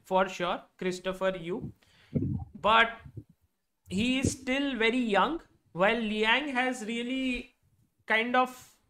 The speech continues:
how do you say, stabilized in the twenty-six hundred zone,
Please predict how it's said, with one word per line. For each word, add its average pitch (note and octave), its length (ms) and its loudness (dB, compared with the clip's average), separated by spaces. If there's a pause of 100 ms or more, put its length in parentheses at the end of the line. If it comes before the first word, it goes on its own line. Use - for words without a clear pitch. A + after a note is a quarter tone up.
(1000)
how F#3+ 140 -2
do G#3+ 120 -4
you A3+ 120 -4
say, G#3+ 140 -4
stabilized A3+ 680 0
in A#3 120 -4
the A#3+ 80 0
twenty-six G#3+ 560 -2
hundred G3+ 440 0
zone, D#3+ 360 -2